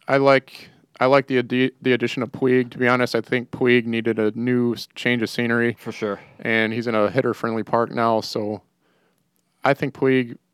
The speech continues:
Speaker 1: could help get that team over the hump, um, 'cause they've been bad the last few years.
Speaker 2: Yep.
Speaker 1: Uh, I think losing Billy Hamilton is actually a good thing, m-, because now you can have, you know, one of your young studs, like maybe Nick Senzel, he comes up and takes Hamilton's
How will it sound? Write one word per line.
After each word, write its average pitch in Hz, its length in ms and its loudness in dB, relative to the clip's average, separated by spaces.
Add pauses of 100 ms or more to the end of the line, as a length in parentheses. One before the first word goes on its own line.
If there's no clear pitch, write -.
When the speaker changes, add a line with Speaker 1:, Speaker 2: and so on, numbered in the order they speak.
(440)
Speaker 1:
could 113 140 -2
help 127 240 2
get 123 160 -4
that 117 160 0
team 120 260 -6
over 113 180 -2
the 104 80 0
hump, 117 300 -4 (260)
um, 107 300 -6
'cause 110 160 -12
they've 117 160 -2
been 107 140 -10
bad 113 440 0
the 117 80 -8
last 113 240 -8
few 117 120 -6
years. 117 340 -4
Speaker 2:
Yep. 120 200 0 (540)
Speaker 1:
Uh, 107 220 -6
I 123 120 0
think 135 240 -4
losing 135 420 0
Billy 120 220 4
Hamilton 123 380 -2
is 110 120 -4
actually 110 260 -2
a 101 40 -8
good 127 260 0
thing, 131 380 -2 (440)
m-, 120 220 -12 (140)
because 110 300 -4
now 110 160 0
you 113 140 -2
can 104 140 -12
have, 107 420 -4 (540)
you 123 80 -10
know, 117 80 -4
one 110 160 -2
of 110 60 -4
your 107 140 -2
young 113 260 0
studs, 113 380 -2
like 113 100 -2
maybe 107 200 -2
Nick 107 180 -6
Senzel, 110 640 -2
he 123 80 -10
comes 110 300 -6
up 107 180 2
and 101 120 -8
takes - 240 -6
Hamilton's 110 520 -4